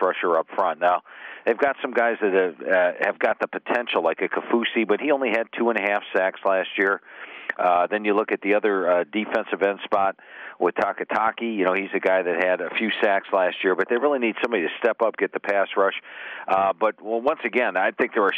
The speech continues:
so many bodies up front on that defensive line that they're gonna find the players to do it. And when you look at the linebacking core, I mean, this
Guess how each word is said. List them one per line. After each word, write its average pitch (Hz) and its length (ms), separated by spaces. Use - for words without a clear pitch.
so 139 260
many 104 680
bodies 101 520
up 101 200
front 107 200
on 80 120
that 85 180
defensive 107 520
line 101 380
that 107 140
they're 139 100
gonna 120 240
find 110 240
the 85 60
players 87 440
to 82 80
do 92 200
it. 80 120
And 98 240
when 107 120
you 104 100
look 131 160
at 117 80
the 92 60
linebacking 82 800
core, 82 340
I 82 40
mean, 85 180
this - 140